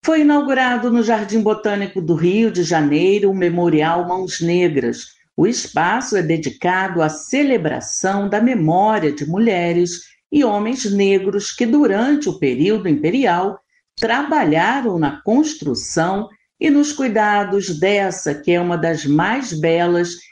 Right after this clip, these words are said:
e bem preservadas áreas verdes da cidade e espaço de cultura e ciência.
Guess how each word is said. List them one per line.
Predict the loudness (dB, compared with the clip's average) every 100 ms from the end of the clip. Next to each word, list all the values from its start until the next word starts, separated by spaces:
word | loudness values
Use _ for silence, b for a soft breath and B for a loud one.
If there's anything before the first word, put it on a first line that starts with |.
| B
e | 0 0
bem | 0 -2 0 -2
preservadas | 0 0 0 -4 -2 0 0 0 0 -2 0
áreas | 0 0 -2 -2
verdes | 2 2 2 0 -4 -4
da | -4
cidade | -4 -2 0 0 0 -4 -10 -14 B B B
e | 2
espaço | 2 -2 -2 0 0 -2 -4 -2
de | -2
cultura | 0 0 0 2 4 4
e | 2 0
ciência. | -2 0 0 0 -4 -6 -10 -10